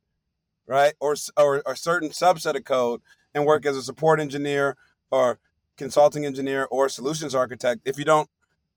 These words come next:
feel you wanna, like, be only coding, right? Which the software engineering organization. We also have la-, la-, large team in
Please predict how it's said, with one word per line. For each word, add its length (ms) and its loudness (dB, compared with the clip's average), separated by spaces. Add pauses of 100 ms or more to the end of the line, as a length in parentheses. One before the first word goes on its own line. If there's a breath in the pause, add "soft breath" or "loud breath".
(120)
feel 160 2
you 140 0
wanna, 320 4 (240)
like, 260 -2
be 220 -8
only 360 4
coding, 520 -2
right? 280 0 (100)
Which 420 -14
the 120 -16
software 420 2
engineering 500 -4
organization. 680 -2 (320)
We 60 -4
also 180 0
have 280 2 (340)
la-, 200 0
la-, 140 -4 (100)
large 400 2
team 380 -4
in 240 -2